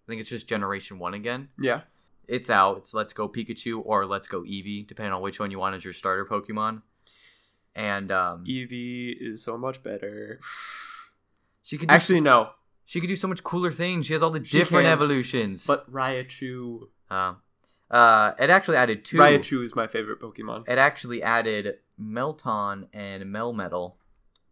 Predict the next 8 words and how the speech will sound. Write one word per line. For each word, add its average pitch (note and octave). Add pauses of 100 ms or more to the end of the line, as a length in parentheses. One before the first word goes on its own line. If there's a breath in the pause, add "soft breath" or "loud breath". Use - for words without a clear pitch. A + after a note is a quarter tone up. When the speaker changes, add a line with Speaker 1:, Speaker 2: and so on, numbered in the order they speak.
(180)
Speaker 1:
into G#2+
Generation F#2
one. F2 (600)
How A2
weird. G2 (160)
Speaker 2:
Oh, D#3
really? D3 (180)
Speaker 1:
Yeah. A#2